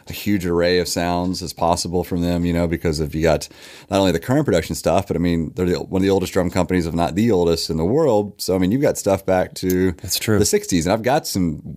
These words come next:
Speaker 1: vintage and weird stuff they made. And
Speaker 2: Yeah.
Speaker 1: like, so that's cool to have that, that history with that. And they're making great stuff currently. You know, some
Speaker 2: Yeah.
Speaker 1: companies had their heyday and they're kinda, I feel like Sonar's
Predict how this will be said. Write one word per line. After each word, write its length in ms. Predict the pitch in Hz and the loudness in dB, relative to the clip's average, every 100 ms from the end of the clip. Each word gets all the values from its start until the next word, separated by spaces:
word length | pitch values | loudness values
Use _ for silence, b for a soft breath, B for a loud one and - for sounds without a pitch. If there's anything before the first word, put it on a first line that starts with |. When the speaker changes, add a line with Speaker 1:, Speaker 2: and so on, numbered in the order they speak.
| - | -6
Speaker 1:
vintage 460 | 95 92 92 82 | 0 0 2 0
and 140 | 87 85 | 0 2
weird 320 | 92 87 78 | 2 2 -2
stuff 320 | - 85 - | 0 0 0
they 120 | 87 | -2
made. 400 | 85 82 76 73 | 0 0 -2 -2
And 160 | 76 78 | -2 -2
Speaker 2:
Yeah. 60 | |
Speaker 1:
like, 200 | 80 78 | -2 -2
so 120 | - 90 | -2 0
that's 220 | 101 - | 0 0
cool 220 | 110 107 | 0 2
to 60 | 92 | 2
have 220 | 95 85 | 2 2
that, 340 | 87 80 - | 2 0 -2
that 200 | 85 80 | -2 0
history 380 | 113 - - 85 | -2 -4 -2 0
with 120 | 80 | 0
that. 220 | 80 80 - | 0 -2 0
And 280 | 92 127 123 | 0 2 2
they're 80 | 98 | 2
making 300 | 92 90 87 | 0 0 0
great 420 | 85 76 76 - | 2 0 -2 -12
stuff 380 | - 73 73 - | -4 -4 -4 -8
currently. 460 | - 165 - 80 80 | -2 -2 -2 -4 -6
You 60 | 78 | -4
know, 100 | 78 | -4
some 140 | 90 | -4
Speaker 2:
Yeah. 40 | 82 | -2
Speaker 1:
companies 440 | 87 85 82 - B B | 0 2 0 -2 B B
had 180 | - 87 | -2 0
their 80 | 85 | 2
heyday 360 | 101 98 98 107 | 2 2 2 2
and 100 | 90 | 0
they're 80 | 85 | -2
kinda, 240 | 95 87 | -2 0
I 60 | 82 | 0
feel 120 | 90 | 0
like 140 | 78 | 0
Sonar's 420 | 90 87 85 82 | 0 0 2 0